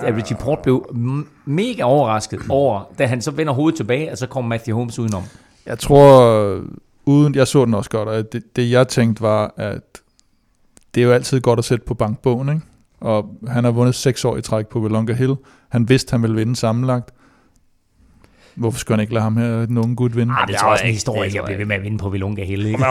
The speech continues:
Speaker 2: du har vundet seks eller syv gange.
Speaker 3: <laughs> Men det, jeg synes alligevel var, var imponerende, nu, nu så jeg, hvad han havde sagt efterfølgende også, og, og han sagde også, at, øh, Dibben, øh, hans holdkammerat, øh,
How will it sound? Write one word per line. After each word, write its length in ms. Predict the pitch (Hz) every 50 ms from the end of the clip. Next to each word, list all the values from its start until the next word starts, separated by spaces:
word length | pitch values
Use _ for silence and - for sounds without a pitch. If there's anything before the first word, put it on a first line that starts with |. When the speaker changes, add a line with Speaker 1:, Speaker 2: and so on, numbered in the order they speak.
| 131 123
Speaker 2:
du 60 | 147
har 60 | 135
vundet 240 | 135 147 156 156 -
seks 260 | - 175 165 139 -
eller 100 | 156 127
syv 280 | - - - - 190 151
gange. 340 | - - 113 - - - - - - - -
Speaker 3:
<laughs> 240 | - - - - -
Men 160 | 107 95 90
det, 60 | 110
jeg 120 | 127 131
synes 220 | - - 120 101 -
alligevel 340 | 107 101 104 104 107 107 98
var, 380 | 95 98 95 95 92 92 92
var 220 | 90 92 95 90 85 -
imponerende, 560 | - 104 95 95 95 95 98 98 98 101 101
nu, 100 | 101 104
nu 220 | 101 101 101 101 101
så 180 | - - 107 98
jeg, 100 | 92 98
hvad 140 | 95 95 95
han 220 | 101 98 101 98
havde 180 | 95 98 82 -
sagt 380 | - - 95 98 101 - -
efterfølgende 640 | - 101 - - - 110 - 110 95 92 92 90 87
også, 280 | 90 92 98 - 104
og, 80 | 95 90 - _ _ _ _ _ _ _ _ _
og 80 | -
han 140 | 101 95 92
sagde 240 | - - 113 131 131
også, 220 | 110 110 - -
at, 180 | 117 95 - -
øh, 460 | 104 101 95 95 92 92 92 90 92 - -
Dibben, 300 | - 110 - 123 131 123 - _ _ _ _ _ -
øh, 180 | 107 98 95 95
hans 160 | 98 98 95 -
holdkammerat, 520 | 110 - 101 113 110 107 98 87 - - _ _ _ _ _ _ _ _ _ _ _ -
øh, 520 | 104 101 98 95 92 90 90 87 87